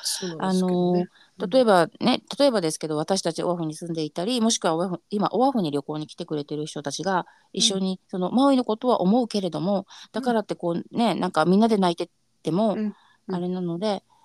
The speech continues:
Speaker 2: ね、やっぱりここで楽しみながら、ちゃんとこう経済を回しながら、
Speaker 1: うん。
Speaker 2: 寄付をしたり、サポートをしたり、
Speaker 1: うん。
Speaker 2: できるような、あの、ヘルシーな状態をね、
Speaker 1: うん。
Speaker 2: やっぱり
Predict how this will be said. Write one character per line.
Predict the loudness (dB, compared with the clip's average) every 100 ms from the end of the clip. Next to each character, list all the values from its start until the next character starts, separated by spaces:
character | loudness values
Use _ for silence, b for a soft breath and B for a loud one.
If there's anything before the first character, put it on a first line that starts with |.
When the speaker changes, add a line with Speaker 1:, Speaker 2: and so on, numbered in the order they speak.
| _
Speaker 2:
ね、 | -2 0
や |
っ | 0
ぱ | 0
り |
こ | -2 -2
こ | -2
で | -2
楽 | 0 -2
し | 0
み | 0
な | 0
が | 0
ら、 | 4 4
ち | 4
ゃ | -2
ん |
と | -4
こ | -4 -2 -2 -4 -8
う |
経 | -4 -2
済 | 0 2
を |
回 | 2 0
し | 0
な | -2
が | -2
ら、 | -2 -2 -4 b b b -16
Speaker 1:
う |
ん。 | -16 _ _ _
Speaker 2:
寄 | -8 -8
付 | -4
を | -4
し | -4
た | -4
り、 | -4
サ | -6
ポ | -4 -6
ー |
ト | -4
を | -4
し |
た | -4 -4
り、 | -6 -8 _ _ _
Speaker 1:
う | -6
ん。 |
Speaker 2:
で | -4
き | -4 -2
る |
よ | 0 2
う |
な、 | 2 0 -2 -8 -20 -14
あ | -6 -2
の、 | 0 0 -2
ヘ | 0 2
ル |
シ | 2 2
ー |
な | 0
状 | -2 -4
態 | -4 -2
を | -2
ね、 | -2 -4 b b b -10
Speaker 1:
う |
ん。 | -8
Speaker 2:
や |
っ |
ぱ | -6
り | -6